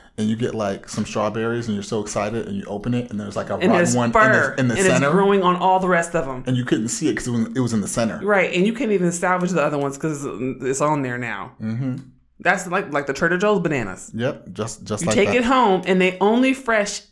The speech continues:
Speaker 2: in the store.
Speaker 1: Yeah, on-, once they leave the
Speaker 2: The
Speaker 1: store.
Speaker 2: store.
Speaker 1: Mm-mm.
Speaker 2: That's it.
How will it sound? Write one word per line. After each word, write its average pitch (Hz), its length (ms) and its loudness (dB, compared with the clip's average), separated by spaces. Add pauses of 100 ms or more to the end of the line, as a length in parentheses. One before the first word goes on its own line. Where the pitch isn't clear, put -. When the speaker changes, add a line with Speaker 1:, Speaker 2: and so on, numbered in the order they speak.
Speaker 2:
in 208 240 4
the 165 120 0
store. 117 540 -4 (120)
Speaker 1:
Yeah, 123 240 -8 (180)
on-, 135 260 -4
once 156 220 4
they 170 120 2
leave 156 420 4
the 165 60 2
Speaker 2:
The 151 60 2
Speaker 1:
store. 147 720 0 (360)
Speaker 2:
store. 120 100 -4
Speaker 1:
Mm-mm. 190 220 -2
Speaker 2:
That's 160 180 -2
it. 185 300 -6